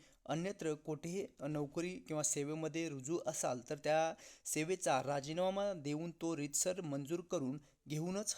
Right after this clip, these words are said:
हजर होणे हे बंधनकारक असणार आहे. त्याचप्रमाणे नोकरीवर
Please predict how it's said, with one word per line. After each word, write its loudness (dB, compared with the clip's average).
हजर 2
होणे -2
हे -4
बंधनकारक 0
असणार 0
आहे. 4
त्याचप्रमाणे 2
नोकरीवर -2